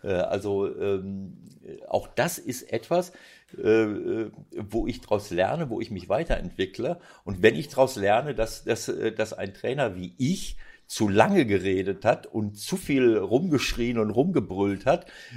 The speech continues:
äh, und, und, und merke, Moment, das kommt bei mir ja gar nicht an. Und, äh, gut, jeder Mensch ist unterschiedlich, aber, äh, es geht ja um andere Dinge eigentlich. Also da auch aus diesen Ling-, Dingen lerne ich wunderbar.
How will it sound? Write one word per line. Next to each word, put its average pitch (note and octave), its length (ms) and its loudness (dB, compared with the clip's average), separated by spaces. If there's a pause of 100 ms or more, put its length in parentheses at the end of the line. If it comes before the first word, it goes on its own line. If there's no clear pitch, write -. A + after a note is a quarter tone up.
(140)
äh, A2 540 4
und, A#2+ 320 -8
und, B2 300 -6
und A2+ 240 -6
merke, A#2 400 -4
Moment, A2 320 -4
das G2+ 100 -6
kommt - 140 -14
bei A#2 80 -2
mir A2 160 0
ja G#2 80 0
gar F#2+ 120 -4
nicht F#2 220 -12
an. D#3+ 220 -6
Und, - 280 -10
äh, - 120 -6 (680)
gut, - 240 -8
jeder E2+ 220 0
Mensch E2+ 260 -8
ist - 120 -12
unterschiedlich, - 560 -6
aber, F#2 200 0 (480)
äh, F2+ 260 0 (100)
es G#2 180 -4
geht B2+ 220 0
ja F#2+ 80 4
um G2 160 -4
andere G#2 280 -2
Dinge E3+ 300 -4
eigentlich. - 380 -12
Also F#2+ 260 -6
da F2+ 140 -6
auch - 240 -2 (160)
aus - 240 -4
diesen A2 320 -6
Ling-, A2 400 -10
Dingen A2 240 -6
lerne A#2 340 -6
ich - 260 -12
wunderbar. A2 560 -4